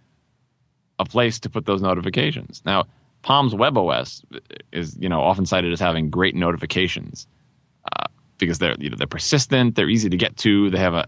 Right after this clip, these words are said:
they have a nice display, and there's actions available for each one. And, like, you know, especially back when Palm web O S one point oh came out, they were the king of notifications, you know, unified across all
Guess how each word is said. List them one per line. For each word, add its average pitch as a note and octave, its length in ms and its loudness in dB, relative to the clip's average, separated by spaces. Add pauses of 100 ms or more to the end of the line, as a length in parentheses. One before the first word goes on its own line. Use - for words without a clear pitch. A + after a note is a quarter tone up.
they F#2 80 0
have F#2 120 4
a F#2 60 2
nice F#2 180 0
display, G#2+ 580 0
and G2 80 0
there's F2+ 100 -6
actions F2+ 380 -2
available F#2+ 360 0
for F#2 140 -4
each E2+ 180 -4
one. G#2 340 2
And, F#2+ 60 -2
like, F2+ 200 -2
you F2 60 -2
know, E2 140 0 (240)
especially B2 440 0 (280)
back F2+ 300 0
when D#2+ 220 -2
Palm E2 420 -2
web E2 280 0
O D#2 100 2
S D#2 140 -4
one E2+ 140 0
point D2 180 0
oh D2+ 100 2
came C2 220 -4
out, C2+ 300 0
they F#2+ 120 4
were G2 100 4
the D2+ 80 -4
king F#2+ 240 2
of D2+ 120 -4
notifications, D#2+ 760 -2
you - 60 -10
know, - 200 -16
unified F2+ 680 4
across D2+ 360 0
all D#2 360 2